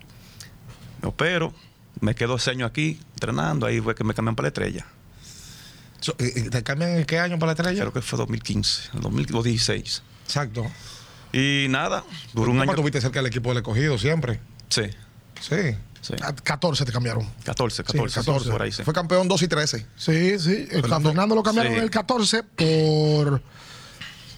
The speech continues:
Speaker 3: el lanzador Frankie de la Cruz y Gregory Lorenzo.
Speaker 1: Ajá,
Speaker 3: Y pasó
Speaker 1: sí.
Speaker 3: a las Estrellas Orientales, donde terminaste tu carrera, jugaste catorce y dieciséis.
Speaker 1: Y dieciséis, sí. Sí, por ahí fue que me operé más o
Speaker 2: Frankie
Speaker 1: menos.
Speaker 2: La Cruz, Pecho Paloma, en
Speaker 1: Pecho,
Speaker 2: pa-,
Speaker 1: el difunto, sí.
Speaker 2: pa-, pa' descanse.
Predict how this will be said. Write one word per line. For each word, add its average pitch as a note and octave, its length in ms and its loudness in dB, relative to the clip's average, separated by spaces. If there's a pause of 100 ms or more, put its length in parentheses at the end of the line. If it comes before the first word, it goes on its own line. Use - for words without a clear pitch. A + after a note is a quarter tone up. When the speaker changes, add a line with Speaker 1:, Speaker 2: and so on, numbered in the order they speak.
(340)
Speaker 3:
el D#3+ 140 4
lanzador D#3+ 340 4
Frankie G#3+ 280 2
de A3+ 80 6
la G3+ 100 4
Cruz B3 360 4
y F#3+ 80 4
Gregory E3+ 280 6
Lorenzo. C3+ 400 2 (280)
Speaker 1:
Ajá, A2+ 240 0
Speaker 3:
Y D3+ 80 4
pasó D3 280 2
Speaker 1:
sí. E3+ 60 6 (100)
Speaker 3:
a F#3+ 160 6
las F#3 140 4
Estrellas G#3 240 4
Orientales, C4+ 340 2
donde A3+ 160 4
terminaste D3+ 400 4
tu E3+ 100 2
carrera, F#3+ 300 2
jugaste E3 320 2
catorce C4+ 580 2 (260)
y F#3+ 120 4
dieciséis. E3+ 580 2
Speaker 1:
Y B2 40 2
dieciséis, A2+ 420 0
sí. - 120 -6
Sí, - 160 0
por G3+ 160 2
ahí G#3 140 4
fue F#3+ 160 -2
que F#3+ 80 -2
me F3 80 2
operé E3 240 2
más D#3 160 0
o D#3 40 4
Speaker 2:
Frankie C3 220 0
Speaker 1:
menos. D#3 120 0
Speaker 2:
La C3 40 -4
Cruz, D3+ 160 2
Pecho E3 220 0
Paloma, C#3 360 2
en A2 60 2
Speaker 1:
Pecho, B2+ 180 4
Speaker 2:
pa-, A#2+ 60 -2
Speaker 1:
el G#2+ 40 -6
difunto, A2+ 340 -2
sí. - 120 -4
Speaker 2:
pa-, B2+ 220 0
pa' B2+ 140 0
descanse. A#2 420 0